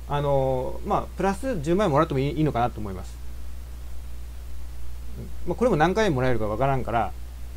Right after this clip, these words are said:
うん。でもこれ一回だけやったらちょっと、ちょっとね、文句やよ。うん。めちゃくちゃ文句あるよ、僕は。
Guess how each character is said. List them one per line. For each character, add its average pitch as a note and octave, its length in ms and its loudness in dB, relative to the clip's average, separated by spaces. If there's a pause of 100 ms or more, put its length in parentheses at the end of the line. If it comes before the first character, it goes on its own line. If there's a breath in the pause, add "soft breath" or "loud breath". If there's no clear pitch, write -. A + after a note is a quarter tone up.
(600)
う A2 40 -6
ん。 - 360 -8
で F#3 60 6
も D3 100 4
こ F#3 100 0
れ F#3+ 60 6
一 F3 160 0
回 B3+ 140 0
だ G3+ 60 10
け - 20 12
や E3 80 12
っ - 40 12
た D3 80 0
ら D#3 60 0
ち - 0 -
ょ - 20 0
っ D#3+ 40 -2
と、 C3 180 8
ち - 100 -2
ょ A3 40 6
っ - 40 2
と C#3 140 2
ね、 B2+ 100 4
文 D3+ 160 4
句 A2+ 80 -2
や F#2 60 -2
よ。 - 80 -8 (720)
う B2 40 -2
ん。 G2+ 80 -4 (400)
め C#3+ 80 -2
ち F#3 60 6
ゃ F3+ 40 6
く F#3 60 2
ち F#3 80 4
ゃ F3 180 6 (480)
文 E3+ 140 4
句 B2+ 80 2
あ G2 40 0
る G2 80 0
よ、 F2+ 80 -4 (100)
僕 A#2 180 -2
は。 F2 120 -4